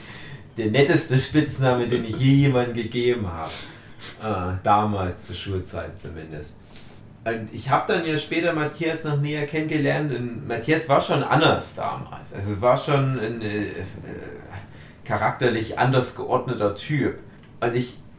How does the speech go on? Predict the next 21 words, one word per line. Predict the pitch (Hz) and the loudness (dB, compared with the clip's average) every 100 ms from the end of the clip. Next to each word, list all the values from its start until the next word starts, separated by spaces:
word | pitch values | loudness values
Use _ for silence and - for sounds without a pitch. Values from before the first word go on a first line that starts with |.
| - - | -20 -16
würde | 120 151 175 | 0 2 4
jetzt | 151 147 - | 4 2 -2
so | 120 | -2
rückwirkend | 185 214 202 180 156 156 | -2 -2 0 -2 -2 -4
betrachtet, | 151 - 143 - - 165 - - | -6 -4 -4 -4 -4 -4 -4 -6
auch | - - - | -8 -8 -4
durch | 120 - | -2 -2
Erfahrungen, | 104 101 120 117 123 120 120 117 113 110 | -6 -4 2 6 6 4 0 -2 -6 -4
durch | 113 107 - | 0 0 -2
Medien | 113 120 139 135 123 120 120 113 | -4 0 2 0 0 2 2 0
und | 104 101 98 - | -4 -6 -6 -6
Erzählungen | 107 - 123 131 127 117 110 104 | -6 -4 0 2 2 0 -4 -10
von | - 110 113 107 | -4 -2 -2 -2
Leuten, | 110 127 113 113 | 2 4 2 -2
die | 107 107 | -4 -4
auf | - - | -4 -6
Conventions | 113 113 127 123 113 | -4 -2 -2 -4 -6
noch | 113 | 0
da | 110 | 0
sind, | 110 107 - - - | 0 -8 -16 -18 -10
sagen, | 107 110 | -4 -4